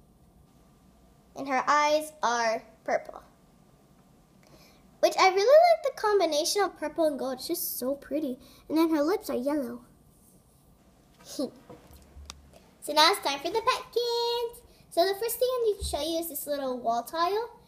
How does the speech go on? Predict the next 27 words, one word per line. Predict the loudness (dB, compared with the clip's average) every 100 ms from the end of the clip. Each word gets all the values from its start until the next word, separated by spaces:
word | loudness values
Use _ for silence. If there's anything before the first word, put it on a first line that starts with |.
| _ -10
You | -6
can | -4 -2
actually | -4 -6 -6
take | -8 -8
these | -8 -8
apart | -10 -6 -4 -4
and | -6
then | -12
put | -12 -12
them | -10 -10
back | -12
together, | -14 -10 -8 -6 -6 -10 -20 -20 -8
because | -4 -2
sometimes | -4 -6 -2 -2
it's | -2 -2
hard | -4
for | -4 -8
me | -8
to | -10
put | -12 -12
them | -12
back | -12 -14 -12
together. | -2 0 0 -4 -10 -20 -20 _
So | -4 0 0 -2 -6 -4
this | 0 0
first | 0 -2 -2 -2
Petkin | -6 -6 -2 -2